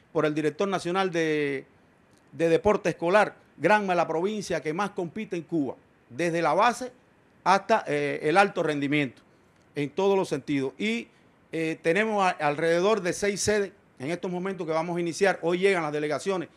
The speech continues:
de los Juegos Escolares con el compromiso en esos deportes que le voy a mencionar, estar entre el uno y el tercer lugar, o sea, entre el primero y el tercer lugar. Ahí tenemos las pesas, eh, en la categoría escolar también, que va a competir, salen los juveniles y entran la, los escolares.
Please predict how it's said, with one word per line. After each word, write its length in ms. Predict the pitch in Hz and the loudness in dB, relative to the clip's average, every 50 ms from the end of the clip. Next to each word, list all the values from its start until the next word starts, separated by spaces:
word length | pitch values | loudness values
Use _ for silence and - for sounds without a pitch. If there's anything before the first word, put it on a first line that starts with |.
| _ _ _ _ _ _ _ | _ _ _ _ _ _ _
de 120 | 127 143 151 | -4 0 0
los 100 | 151 139 | 2 2
Juegos 280 | 165 185 196 190 185 | 2 4 4 4 4
Escolares 440 | 180 185 - 185 190 190 190 190 180 - - - - _ - | 4 2 2 4 6 6 6 6 2 -4 -14 -20 -20 _ -2
con 160 | 170 170 175 | 0 2 2
el 100 | 170 165 | 0 0
compromiso 600 | - 175 175 175 160 165 190 226 208 - 196 175 | -2 -4 -2 -2 -2 -2 -2 -2 -4 -2 -4 -2
en 120 | 175 185 | -2 -2
esos 180 | 208 196 226 196 | -2 -2 -2 -2
deportes 400 | 196 185 - 214 220 - - 160 | -4 -2 -4 -4 -6 -6 -8 -8
que 100 | 160 156 | -6 -4
le 80 | 156 | -4
voy 140 | 160 180 208 | -2 -2 -2
a 60 | 202 | -2
mencionar, 500 | 202 202 190 170 - 185 196 220 226 220 - - | -2 -4 -6 -6 -6 -6 -2 -2 -2 -2 -4 -8
estar 260 | 143 - 202 202 196 | -4 -2 -2 -2 -2
entre 220 | 185 170 175 165 | -4 -4 -6 -6
el 80 | 170 208 | -6 -6
uno 200 | 233 233 220 208 | -6 -8 -6 -6
y 40 | 190 | -6
el 100 | 170 156 | -6 -6
tercer 300 | - 156 151 - 165 160 | -8 -10 -6 -6 -6 -4
lugar, 240 | 151 139 131 117 | -4 -4 -4 -4
o 40 | - | -4
sea, 120 | 110 170 170 | -4 -4 -4
entre 180 | 160 - 139 | -4 -4 -6
el 60 | 135 | -8
primero 360 | 127 - 151 190 233 208 226 220 - - - _ _ _ - | -6 -6 -4 -2 -2 -2 -2 -4 -8 -14 -20 _ _ _ -2
y 80 | 139 | -2
el 100 | 147 147 | -2 0
tercer 300 | 147 147 135 - 160 156 | 0 -4 -4 -2 -2 -2
lugar. 320 | 160 156 143 131 117 - - _ _ _ _ - | -2 0 0 0 -2 -4 -8 _ _ _ _ 0
Ahí 160 | 131 156 170 | 0 2 2
tenemos 340 | 147 175 175 190 202 202 185 | 2 0 0 0 0 0 0
las 120 | 165 139 | 0 -2
pesas, 400 | - - 196 208 - - 208 - - _ _ _ _ - | 0 0 0 0 0 0 -4 -6 -8 _ _ _ _ -10
eh, 240 | 123 135 135 131 127 | -6 -6 -4 -4 -4
en 80 | 127 127 | -4 -4
la 80 | 127 123 | -4 -4
categoría 420 | 131 131 - 135 131 135 143 175 | -4 -4 -4 -4 -4 -2 0 0
escolar 420 | 190 185 - 175 160 165 151 143 - | -2 -2 0 2 4 4 4 4 0
también, 300 | 160 151 151 180 202 196 | -4 -4 -4 -4 -6 -4
que 80 | 151 | -4
va 120 | 131 139 143 | -4 -4 -4
a 40 | |
competir, 380 | 151 170 147 151 143 190 202 185 | -6 -8 -8 -8 -8 -8 -10 -8
salen 340 | - - 151 151 165 175 170 | -4 -2 -2 0 0 -2 -2
los 140 | 160 147 - | -4 -4 -4
juveniles 440 | 147 147 147 143 165 196 185 151 | -4 -4 -4 -4 -4 -6 -6 -6
y 60 | 135 139 | -8 -8
entran 280 | 156 151 165 165 165 | -8 -8 -8 -6 -6
la, 220 | 160 151 139 127 - _ - - - _ _ _ _ | -4 -6 -6 -8 -12 _ -20 -20 -20 _ _ _ _
los 160 | - 143 151 160 | -2 0 0 0
escolares. 480 | 156 - 160 160 180 190 185 202 190 | 0 0 2 4 4 4 4 2 -4